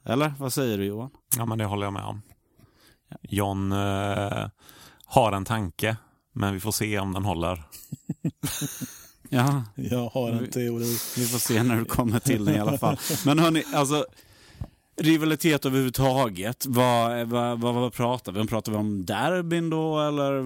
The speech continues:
Speaker 1: eh, bara sånt som, som uppdagar hat i våra bröst?
Speaker 2: <laughs> Det, det kanske är den första frågan vi måste, måste riva lite i faktiskt innan vi kan sätta igång det här.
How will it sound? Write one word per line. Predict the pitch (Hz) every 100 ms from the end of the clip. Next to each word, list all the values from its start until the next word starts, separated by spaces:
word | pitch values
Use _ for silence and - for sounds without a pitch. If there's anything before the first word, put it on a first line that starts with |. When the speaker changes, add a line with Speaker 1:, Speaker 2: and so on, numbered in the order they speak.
| 131 139
Speaker 1:
eh, | 139 62 62 60 60 58 60 60 62 71 69 131
bara | 127 123 120
sånt | 131 113
som, | 113 113 113 107 - -
som | - 123 117 -
uppdagar | - 131 - 113 113 110 110
hat | - 95 95 117 -
i | 160 117
våra | 117 117 117 113 - _ -
bröst? | 120 107 - - - -
Speaker 2:
<laughs> | - _ _ - - - 123
Det, | 120 - _ _
det | 123 123
kanske | - 131 135
är | 143
den | 117
första | 110 120 -
frågan | 113 131 110 104
vi |
måste, | 98 101 - 87 85 - _ _ -
måste | 98 92 95
riva | 98 87 87
lite | 127 117 95
i | 90
faktiskt | 90 - - -
innan | 85 82
vi | 80
kan | -
sätta | - - 87
igång | 90 104
det |
här. | 113 -